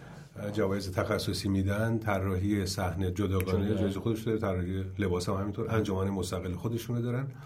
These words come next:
Speaker 1: و آدمای صاحب نام خودشون.
Speaker 2: مهم.
Speaker 1: اه، طبعاً همطور که توضیح دادم، توی هر پروژه‌ای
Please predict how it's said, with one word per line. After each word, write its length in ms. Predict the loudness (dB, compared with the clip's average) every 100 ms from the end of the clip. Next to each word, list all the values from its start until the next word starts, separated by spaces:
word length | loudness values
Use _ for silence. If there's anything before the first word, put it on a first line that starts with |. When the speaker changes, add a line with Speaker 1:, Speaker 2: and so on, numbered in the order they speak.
| -16 -18 -18 -20 -20 -20 -6 0
Speaker 1:
و 80 |
آدمای 300 | 2 4 2
صاحب 300 | 2 0 0
نام 140 | -2 -6
خودشون. 480 | -8 -10 -10 -14 -12 -10 -8 -10 -14 -20 -20 -20 -16 -6
Speaker 2:
مهم. 120 | 0
Speaker 1:
اه، 560 | 2 4 2 0 -2 -6 -10 -18 -20 -20 -16 -16 -10 0
طبعاً 280 | 2 6 8 6 4 -2 -4 -2
همطور 220 | 0 0
که 100 | 0
توضیح 360 | 4 6 6 4
دادم، 360 | 6 6 6 2
توی 360 | 0 0 2 2 0 -2 2
هر 160 | 2
پروژه‌ای 800 | 2 2 4 4 4 4 2 0